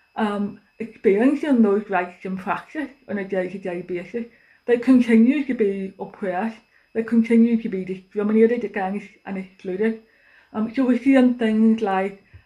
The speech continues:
disabled people across the world continuing to live in long-stay hospitals or institutions, disabled people being forcibly sterilised, not allowed to,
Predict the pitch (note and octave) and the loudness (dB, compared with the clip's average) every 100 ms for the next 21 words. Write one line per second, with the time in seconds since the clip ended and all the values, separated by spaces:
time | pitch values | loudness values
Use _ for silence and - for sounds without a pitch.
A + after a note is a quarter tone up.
0 | _ A3+ A3 A3 A3 A3 A3 G#3 G3+ F#3+ | _ -8 0 2 4 2 -4 -4 -6 -6
1 | G#3+ G3 A3+ - D#4 D4 G3+ F3+ F#3 - | -4 -2 -2 -4 0 4 4 2 -4 -14
2 | _ _ _ B3 A3 A3+ A3 G#3 G3+ G3+ | _ _ _ 0 2 4 4 2 -2 -4
3 | G#3 G3+ F#3+ F#3+ F#3+ G3 F#3+ F#3+ F#3+ F#3+ | -4 -2 -2 -4 -8 -8 -6 -6 -6 -8
4 | - G#3+ G3+ F#3+ G3 - F#3+ F#3 F#3 F#3+ | -10 -2 0 0 -2 -6 -2 0 -2 -4
5 | F#3+ G#3 - - A#3+ B3+ B3+ - F#3+ F#3 | -6 -8 -8 -6 -2 0 -2 -4 -4 -4
6 | G3 G3+ G3 - A#3 A#3+ C#4+ C#4 C4+ - | -6 -10 -12 -6 -6 -4 0 0 0 -4
7 | _ _ _ _ _ A3+ A3+ A#3 A3 A3+ | _ _ _ _ _ -10 0 2 2 2
8 | A3 A3 G#3+ G3+ G3 G3 - G#3 G#3+ A3+ | -2 -2 -4 -4 -6 -6 -2 -2 -2 -6
9 | G#3 G3 F#3+ - G3+ G3+ A#3+ B3 A#3+ A#3+ | -6 -6 -6 -6 -4 0 2 2 2 0
10 | A#3+ A3 _ _ _ _ _ _ A3 A#3 | -2 -8 _ _ _ _ _ _ 4 6
11 | G#3 G#3+ G3+ G3+ G3+ - G#3+ G3 F#3+ F#3+ | 6 2 2 0 -2 -6 -4 -4 -2 -4